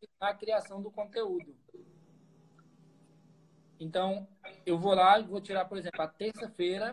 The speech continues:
pra planejar a próxima semana de conteúdo. Então, eu tiro um bloco ali de quatro horas da terça-feira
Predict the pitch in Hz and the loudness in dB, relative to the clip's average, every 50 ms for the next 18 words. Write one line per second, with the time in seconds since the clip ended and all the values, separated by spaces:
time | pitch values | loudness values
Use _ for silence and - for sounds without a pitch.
0 | - _ - 196 196 - 202 196 202 202 202 175 - 190 185 202 - - - 185 | -4 _ -2 -2 -2 -4 -6 -6 -6 -8 -10 -6 -2 0 0 0 0 -2 0 2
1 | 190 208 208 - 208 208 208 - 214 220 208 202 196 202 202 - - - 208 208 | 4 4 4 2 -4 -8 -8 -6 -6 -6 -6 -6 -8 -10 -12 -12 -10 -10 -6 -2
2 | - 226 214 190 185 165 151 135 - - _ _ - - _ _ _ _ - 165 | 0 0 2 2 0 -2 -4 -8 -14 -20 _ _ -20 -20 _ _ _ _ -14 -8
3 | 160 185 185 190 190 - 214 214 220 220 214 202 175 180 175 180 190 214 240 - | -2 0 0 0 0 -2 0 0 2 2 2 2 4 8 8 10 10 10 8 6
4 | - 202 196 190 185 180 180 180 165 - - 180 190 214 214 - 185 175 165 165 | 2 -2 -2 -2 -4 -6 -10 -12 -12 -4 -2 0 0 0 -2 -4 -4 -2 0 0
5 | 165 170 180 196 226 233 226 - - - _ _ _ _ _ _ _ - 156 156 | 0 0 -2 -2 -4 -8 -10 -14 -20 -20 _ _ _ _ _ _ _ -4 -4 -4
6 | 160 - 185 170 165 - 175 165 - 170 170 175 202 226 247 269 | -2 -2 -6 -6 -6 -10 -12 -6 -2 0 0 2 2 0 -2 -4